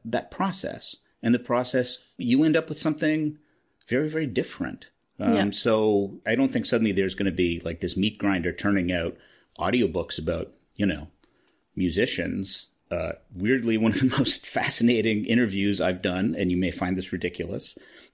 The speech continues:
Speaker 1: on Broken Record, was Huey Lewis.
Speaker 2: I love Huey
Speaker 1: Huey
Speaker 2: Lewis.
Speaker 1: Lewis has one of the most fascinating lives you can imagine. He just opens his mouth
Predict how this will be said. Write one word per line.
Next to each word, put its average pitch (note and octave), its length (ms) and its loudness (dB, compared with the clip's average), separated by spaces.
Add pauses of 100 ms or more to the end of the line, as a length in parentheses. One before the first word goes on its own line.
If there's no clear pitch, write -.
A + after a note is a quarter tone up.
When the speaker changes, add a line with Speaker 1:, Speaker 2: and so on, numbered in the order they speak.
(100)
Speaker 1:
on F#2 140 2
Broken G2+ 320 2
Record, F2+ 400 0 (260)
was F#2 180 2
Huey A#2 400 2
Lewis. F#2 460 -2 (680)
Speaker 2:
I G#3+ 120 2
love G3 240 0
Huey G3 160 -2
Speaker 1:
Huey F#3 260 4
Speaker 2:
Lewis. F3+ 100 0
Speaker 1:
Lewis D3 580 2 (920)
has A2 200 -2
one A#2 140 4
of C3 60 6
the C3 40 6
most A2+ 200 2
fascinating B2 680 0
lives F#2 600 -6 (500)
you A2 160 4
can C3 160 2
imagine. G2 440 0
He A#2+ 200 2
just D3 220 0
opens D#3 300 4
his D#3 140 0
mouth A#2+ 320 2